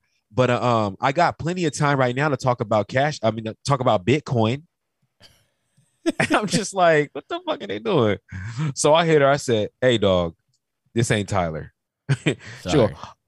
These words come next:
Speaker 1: "Oh, are you sure?" She goes, "Because my, uh, my secretary, uh, wrote the number down, and this is the perfect, this is the number that I got to, to contact you. You sure I'm not talking to Tyler?" I said, "If you was talking to Tyler, I would have told you I was Tyler."
Speaker 2: Yeah, like, fuck outta here.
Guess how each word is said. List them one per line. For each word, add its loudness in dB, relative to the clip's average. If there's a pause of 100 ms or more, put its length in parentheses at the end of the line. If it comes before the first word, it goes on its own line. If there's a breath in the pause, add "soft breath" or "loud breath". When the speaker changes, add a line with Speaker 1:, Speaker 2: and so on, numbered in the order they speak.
Speaker 1:
"Oh, 6
are 6
you 0
sure?" 4
She -4
goes, 2
"Because 2
my, 0
uh, 2
my 0
secretary, 0
uh, 2
wrote 0
the -2
number -4
down, 0
and -2
this -2
is -6
the -4
perfect, 0
this -2
is -8
the -6
number 2
that 2
I 2
got 0
to, -4 (560)
to -2
contact 0
you. -12 (200)
You 2
sure 4
I'm 4
not 0
talking 2
to -4
Tyler?" -2 (240)
I 2
said, 2
"If 4
you -2
was -4
talking 0
to -6
Tyler, 2
I 4
would 2
have -6
told 2
you -4
I -4
was -10
Tyler." -12 (1400)
Speaker 2:
Yeah, -8
like, -8
fuck -4
outta -2
here. -6